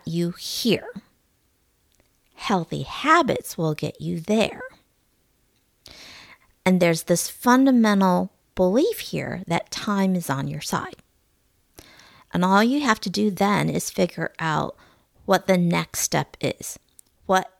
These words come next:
habits you want to focus on first.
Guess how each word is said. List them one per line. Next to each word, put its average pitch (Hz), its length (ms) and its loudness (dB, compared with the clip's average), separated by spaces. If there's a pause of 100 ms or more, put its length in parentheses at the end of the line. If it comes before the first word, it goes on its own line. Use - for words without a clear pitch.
(240)
habits - 720 -2
you 160 120 0
want 151 180 -4
to 143 100 -10
focus - 360 -6
on - 120 -8
first. - 520 -14